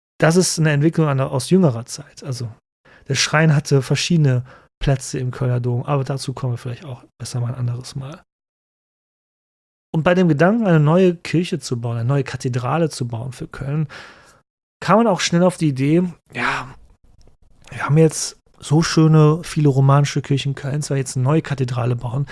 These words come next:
vielleicht sollten wir mal hier was architektonisch Neues wagen, etwas, was en vogue war zu jener Zeit. So ein schickes Gotteshaus im Stil der Gotik, wie es im benachbarten Frankreich seit einiger Zeit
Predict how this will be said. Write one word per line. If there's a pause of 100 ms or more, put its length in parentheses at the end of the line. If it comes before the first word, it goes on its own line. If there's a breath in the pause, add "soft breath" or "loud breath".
(340 loud breath)
vielleicht
sollten
wir
mal
hier
was (100)
architektonisch (580)
Neues
wagen,
etwas,
was
en
vogue
war
zu
jener
Zeit. (800 loud breath)
So
ein
schickes
Gotteshaus
im
Stil
der
Gotik,
wie
es
im
benachbarten
Frankreich
seit
einiger
Zeit